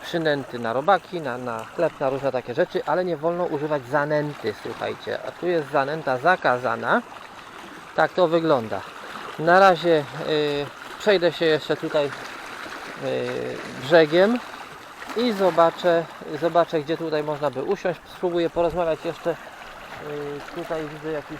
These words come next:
nie wiem, czy to jest bosmanat portu, czy, czy, czy tego, czy, czy jak to jest, ale w każdym razie zobaczymy, co to jest, pójdę, porozmawiam i dowiemy się czegoś, czy wolno tutaj zasiąść, czy nie.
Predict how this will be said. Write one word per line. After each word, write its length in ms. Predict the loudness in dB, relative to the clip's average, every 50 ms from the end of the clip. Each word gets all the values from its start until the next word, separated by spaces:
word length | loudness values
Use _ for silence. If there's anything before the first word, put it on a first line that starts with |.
| -12 -10
nie 100 | -10 -8
wiem, 120 | -8 -10 -8
czy 80 | -8 -6
to 80 | -2 0
jest 260 | 0 0 0 -2 -6 -10 -10 -10 -12 -12 -16 -14 -12 -12 -12 -6 2
bosmanat 540 | 2 2 2 4 6 6 8 8 6 4 4
portu, 360 | 6 8 8 8 8 4 -4
czy, 200 | -4 -2 -4 -4 -6 -6
czy, 160 | -4 -2 -2
czy 220 | -2 -2 -4 -4 -2
tego, 400 | 2 2 2 6 4 4 4 2 -4
czy, 180 | -6 -8 -8 -8 -8 -6
czy 60 | -4
jak 180 | -2 -2 -2 -2
to 120 | -2 -2
jest, 300 | 0 2 2 2 0 0
ale 320 | 0 2 4 4 2 0 0
w 60 | 2
każdym 160 | 4 4 6
razie 180 | 6 4 4 6
zobaczymy, 460 | 6 8 8 8 4 4 2 2 4
co 140 | 4 2 2
to 100 | 4 4
jest, 200 | 4 4 2 4
pójdę, 240 | 2 4 6 4
porozmawiam 580 | 4 4 4 4 4 6 6 6 6 6 4 2
i 100 | -2 2
dowiemy 340 | 2 4 6 6 4 4 2
się 140 | -4 -4 0
czegoś, 240 | 0 0 0 0
czy 140 | 0 0 4
wolno 280 | 6 6 6 6 4 0
tutaj 260 | -2 0 0 0 2
zasiąść, 520 | 2 2 2 2 0 0 0 -2 -8 -14 -14 -16 -16 -16 -16 -16 -16 -16 -18 -12 -4
czy 280 | 4 6 6 6 6
nie. 240 | 4 2 -2 -2 -4